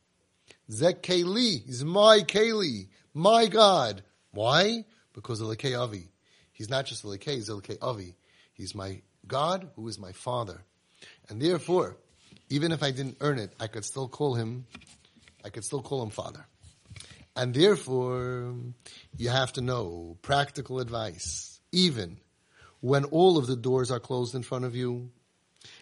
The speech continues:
and you see that your tefillas are not being answered, and you cannot be Poel Yeshua,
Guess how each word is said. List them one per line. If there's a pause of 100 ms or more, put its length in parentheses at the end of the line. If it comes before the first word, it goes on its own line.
(160)
and
you
see
that
your
tefillas
are
not
being
answered,
and
you
cannot
be
Poel
Yeshua,